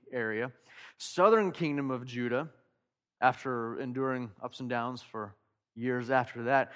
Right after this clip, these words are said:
was finally overcome by Babylon and carried off into exile starting in five eighty-six B C. And in the course of that, Jerusalem specifically was ransacked.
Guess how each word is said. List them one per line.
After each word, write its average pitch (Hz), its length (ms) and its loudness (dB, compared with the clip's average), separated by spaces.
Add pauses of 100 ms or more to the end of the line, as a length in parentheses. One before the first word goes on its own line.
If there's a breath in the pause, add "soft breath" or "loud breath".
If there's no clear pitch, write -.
(180 loud breath)
was 139 160 0
finally 160 320 4
overcome 147 480 4
by 131 160 6
Babylon 143 560 4
and 127 120 -4
carried 139 260 -2
off 131 180 2
into 131 100 -4
exile 127 400 -2
starting 131 300 -2
in 113 60 -6
five 131 220 0
eighty-six 120 420 -6
B 117 160 -8
C. 151 360 -4 (480 soft breath)
And 147 100 0
in 139 80 0
the 131 80 -2
course - 440 2
of 139 160 0
that, 139 240 4
Jerusalem 147 640 -4
specifically 143 880 -2 (300 loud breath)
was 123 140 -6
ransacked. 131 680 -4